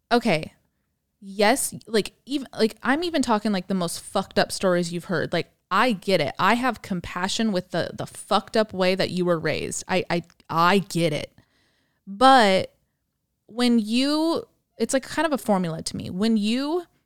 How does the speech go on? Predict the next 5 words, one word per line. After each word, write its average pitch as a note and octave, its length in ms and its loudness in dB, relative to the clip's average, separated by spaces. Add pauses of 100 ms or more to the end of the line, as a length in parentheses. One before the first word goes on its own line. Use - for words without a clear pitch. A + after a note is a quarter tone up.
(1160)
use A3+ 420 0
that B3 260 4
as A3+ 160 2
an A3 60 0
excuse G3+ 720 -2